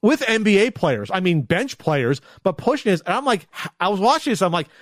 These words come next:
"How is this legal? Like, how much is E S P N getting paid to promote this?" They did it for, like, a week. Where players were like, "Hey, I got this card. It's now worth five or ten thousand."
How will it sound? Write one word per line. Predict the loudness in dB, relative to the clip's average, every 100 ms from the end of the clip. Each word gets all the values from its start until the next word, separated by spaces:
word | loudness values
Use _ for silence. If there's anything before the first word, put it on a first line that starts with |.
| -18
"How | -2 0 4 4
is | 4
this | -2
legal? | 0 2 4 2 -4 -6 _ _ _ -4
Like, | -2
how | -2 -2
much | -4 -6
is | -2
E | 2 2
S | 0
P | 0
N | 2
getting | 2 0 -2
paid | 0 0 2
to | -2
promote | -2 0 0 -2
this?" | -6 -2
They | 2
did | 2
it | 0
for, | -4
like, | -4
a |
week. | -8 -2 -4 -4 -20 _ _ _ _
Where | -4
players | 0 2 4
were | 4
like, | 2 -2 -2
"Hey, | 2
I | 2 2
got | 0 2
this | -2
card. | 0 0 2 2
It's | 0
now | -2 0
worth | 2 0
five | 0 -2 -2
or | -4
ten | -6 -2
thousand." | 2 2 2 0